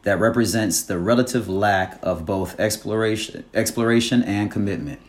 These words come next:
Identity f-, diffusion can overlap with diagnoses such as schizophrenia, depression, da, da, da, da, da, da, da. An example of an identity crisis emerging from this status is an adolescent who becomes reclusive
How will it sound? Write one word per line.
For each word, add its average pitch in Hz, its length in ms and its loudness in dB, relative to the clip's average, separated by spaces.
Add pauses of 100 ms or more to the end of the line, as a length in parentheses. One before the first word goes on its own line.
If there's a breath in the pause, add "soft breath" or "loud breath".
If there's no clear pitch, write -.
(420 loud breath)
Identity 117 400 2
f-, 110 200 -6 (180)
diffusion 113 560 2
can 95 240 -2
overlap 110 760 0 (280 soft breath)
with 87 140 -6
diagnoses 101 720 0
such 104 280 0
as 95 200 -2
schizophrenia, 101 600 -2
depression, 90 880 -4
da, 87 120 -4
da, 85 100 -4
da, 80 100 -6
da, 78 100 -6
da, 71 120 -8
da, 73 80 -8
da. 92 300 -2 (460 loud breath)
An 107 100 0
example 98 840 2 (240)
of 95 300 0
an 95 80 -2
identity 92 420 -2
crisis 90 600 -4
emerging 92 640 -4
from 87 220 -6
this 110 180 2
status 90 500 -2 (320 loud breath)
is 104 140 -2
an 101 160 -2
adolescent 123 720 4
who 104 160 -2
becomes 98 640 -4
reclusive 92 1000 -2